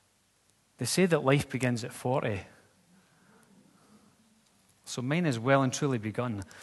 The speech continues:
But for Abraham, his life was just starting at the age of seventy-five. Imagine that. And perhaps some people in here today need to be reminded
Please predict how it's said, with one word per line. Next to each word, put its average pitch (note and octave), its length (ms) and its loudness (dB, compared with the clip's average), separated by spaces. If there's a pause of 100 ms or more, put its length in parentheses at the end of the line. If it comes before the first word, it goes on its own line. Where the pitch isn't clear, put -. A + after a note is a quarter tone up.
(800)
But E3+ 100 2
for E3+ 220 0
Abraham, A#2+ 720 6 (1120)
his F#3 260 6
life F3+ 320 4
was C3+ 160 2
just D#3+ 300 0
starting C#3 360 0
at C3 100 -4
the C3+ 140 -6
age C3+ 200 -2
of A#2 100 -4
seventy-five. A#2+ 1120 -4 (100)
Imagine D3 460 0
that. B2+ 300 2 (560)
And C3 100 -6
perhaps F#3+ 380 6
some G#3 260 4
people F3 460 4 (280)
in D#3 140 4
here G#3+ 280 6
today F3 360 4
need E3 200 0
to D#3 100 -4
be D3+ 120 2
reminded C#3 720 4